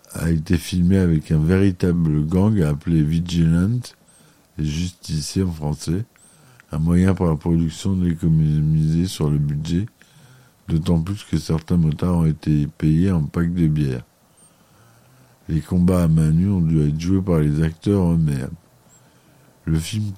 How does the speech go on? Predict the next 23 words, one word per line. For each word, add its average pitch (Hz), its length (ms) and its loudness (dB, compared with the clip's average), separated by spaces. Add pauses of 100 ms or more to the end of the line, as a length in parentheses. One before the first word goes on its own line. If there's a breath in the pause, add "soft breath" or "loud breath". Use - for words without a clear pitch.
(120)
pr-, - 160 -12 (140)
ne 78 160 -2
comporte 85 520 -2
pratiquement 92 600 0
pas 87 160 0
d'effets 80 320 0
spéciaux. 87 600 -4 (720 soft breath)
Ainsi, 80 320 0
lors 85 220 2
d'une 82 180 2
scène, 95 320 -2
les 82 80 2
motards 80 400 -2
ont 85 80 2
été 80 220 -2
contraints 85 440 -4
de 87 60 -2
détruire 90 460 -6
une 82 280 0
vraie 87 180 0
porte - 360 -10
en 80 120 0
bois. 78 340 0